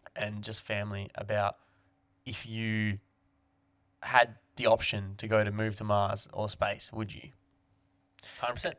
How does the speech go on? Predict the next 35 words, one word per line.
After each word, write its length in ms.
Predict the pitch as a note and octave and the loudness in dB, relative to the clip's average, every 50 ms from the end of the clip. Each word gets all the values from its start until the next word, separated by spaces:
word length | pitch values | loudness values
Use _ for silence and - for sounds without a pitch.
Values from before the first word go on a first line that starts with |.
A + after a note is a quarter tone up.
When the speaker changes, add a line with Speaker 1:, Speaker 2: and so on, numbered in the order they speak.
| _ | _
Speaker 1:
And 80 | - A#2 | 0 4
my 140 | A2+ A#2+ A#2 | 6 6 6
conditions 480 | - B2 A2+ A2+ G#2+ - A#2 G#2+ G2+ | 4 0 -4 -2 -2 -2 -2 -2 0
were, 260 | G#2+ G#2 G#2 G2+ G2+ - | 2 2 4 4 4 2
if 140 | G#2 G2 - | -2 -2 4
my 140 | A#2+ B2 C3 | 8 8 10
life 280 | B2 A2+ A2 A2 G#2+ - | 10 10 8 6 6 6
sucks 420 | - - - G#2 - - - - - | 2 4 4 4 4 4 0 -6 -10
at 100 | - - | -12 -6
forty 280 | - A2+ A2 G#2+ G#2 | 0 2 2 2 2
years 260 | G#2 G2+ G2+ G2+ G2 G2+ | 0 0 -2 -2 0 2
old, 360 | G2 G2+ A2+ C#3+ F#3+ A3 - - - _ _ _ | 4 4 4 2 -2 -6 -12 -20 -20 _ _ _
I'm 120 | - G#2 G#2 | -10 -8 -4
doing 260 | G#2 G#2 G2+ F#2+ - | -2 -2 -2 -2 -4
it. 100 | - - - _ _ _ _ _ _ _ _ _ _ _ _ _ _ _ _ _ _ _ _ _ _ _ _ _ _ _ _ _ _ _ - - | -8 -12 -16 _ _ _ _ _ _ _ _ _ _ _ _ _ _ _ _ _ _ _ _ _ _ _ _ _ _ _ _ _ _ _ -20 -18
Speaker 2:
Can 120 | - - A2 | -12 -10 -10
you 60 | G#2+ | -8
go 200 | - F#2+ F2+ G#2 | -6 -6 -6 -4
kart 240 | - B2 A#2 C3 D#3 | -2 -2 0 0 0
on 100 | E3+ E3+ | -2 -4
Mars? 280 | G3 A#3 D4+ - - - _ _ _ _ _ _ _ _ _ _ - - - - - - - | -6 -8 -8 -10 -14 -16 _ _ _ _ _ _ _ _ _ _ -20 -20 -20 -20 -20 -20 -20
Speaker 1:
Fucking, 380 | - - - - - - - G#2 | -16 -12 -12 -12 -12 -10 -10 -10
wh-, 420 | A2 A2+ - - - - - - | -10 -10 -12 -16 -18 -18 -16 -14
what's 180 | - - - - | -12 -10 -8 -6
the 80 | A2 | -2
Speaker 2:
I'm 60 | G#2+ | 0
gonna 120 | G#2 G#2+ G#2+ | 2 2 4
Speaker 1:
laws 60 | A2 | 6
Speaker 2:
ride 140 | A2+ A#2 A#2+ | 6 6 6
that 40 | A#2+ | 6
Speaker 1:
against 220 | A2+ A2 - - | 4 2 0 0
it? 20 | - | -2
Speaker 2:
fucking 240 | A2+ G#2+ - A2 G#2+ | -2 -2 -4 -6 -6
lunar 360 | G#2 G#2 A2+ A2+ A2+ G#2+ G2+ | -4 -4 -4 -2 -4 -4 -4
rover, 360 | F#2+ G2 G2+ A#2+ C3+ B2 A2 | -2 0 0 0 0 0 -4